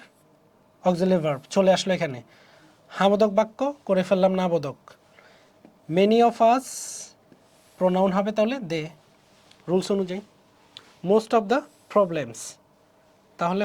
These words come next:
হবে কি have, অক্সিলারি ভার্ব, হাবোধক বাক্য নাবোধক করে ফেললাম,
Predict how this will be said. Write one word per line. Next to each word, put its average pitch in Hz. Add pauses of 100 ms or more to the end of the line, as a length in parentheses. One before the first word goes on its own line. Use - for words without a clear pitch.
হবে 202
কি 240 (160)
have, 170 (1040)
অক্সিলারি 170
ভার্ব, 247 (1500)
হাবোধক 180
বাক্য 202 (200)
নাবোধক 165
করে 151
ফেললাম, 123